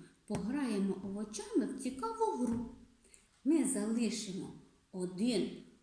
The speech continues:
великий бурячок, маленький покладемо в корзинку. Одну велику цибулинку, маленьку покладемо в корзинку.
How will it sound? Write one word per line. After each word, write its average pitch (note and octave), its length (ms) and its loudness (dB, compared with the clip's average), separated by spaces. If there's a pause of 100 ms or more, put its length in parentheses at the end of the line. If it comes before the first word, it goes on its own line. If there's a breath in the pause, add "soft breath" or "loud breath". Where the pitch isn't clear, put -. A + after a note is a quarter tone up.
(240)
великий G#3 680 0 (140)
бурячок, F#3+ 1200 -6
маленький C4+ 400 0
покладемо C4 440 0
в G4+ 140 -4
корзинку. G#3+ 720 0 (1000 soft breath)
Одну A3 380 10
велику A3 680 4
цибулинку, F3+ 1200 0
маленьку F#3 560 2
покладемо F#3 540 -4
в - 40 -12
корзинку. F3+ 1080 0